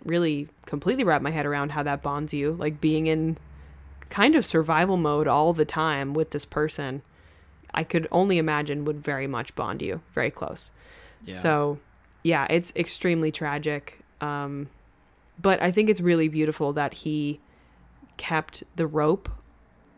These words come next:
Speaker 1: attached to Mike on him the entire time and through everything, like, prioritized getting Mike found, you know?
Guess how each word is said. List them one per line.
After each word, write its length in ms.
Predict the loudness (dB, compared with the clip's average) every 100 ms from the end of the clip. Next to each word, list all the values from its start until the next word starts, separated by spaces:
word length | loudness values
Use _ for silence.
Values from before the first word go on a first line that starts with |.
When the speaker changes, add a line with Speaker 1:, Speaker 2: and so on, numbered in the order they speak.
| _
Speaker 1:
attached 540 | -4 -2 -2 -2 -2 -4
to 60 |
Mike 300 | -2 -2 -2 -2
on 160 | -2
him 140 | 0 0
the 120 | 0
entire 380 | -2 -2 0 0
time 420 | -2 -2 0 -2 -2
and 440 | -4 -4 -4 -8 _ -20 -20 _ -6
through 320 | 4 6 6
everything, 600 | 4 2 0 0 -2 -2
like, 240 | -4 -6
prioritized 1040 | -4 0 2 2 -2 -4 -4 -6 -8 -12 -16 -6
getting 300 | -2 0 -2
Mike 280 | -4 -4 -8
found, 500 | -10 -8 -8 -12 -16 _ _
you 160 | -4 -2
know? 320 | -2 -4 -6